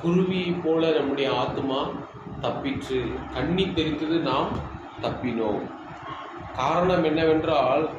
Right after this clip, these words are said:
நம்முடைய சகாயம் வானத்தையும் பூமி உண்டாக்கின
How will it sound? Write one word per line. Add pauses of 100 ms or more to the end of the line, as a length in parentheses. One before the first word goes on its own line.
நம்முடைய
சகாயம்
வானத்தையும்
பூமி
உண்டாக்கின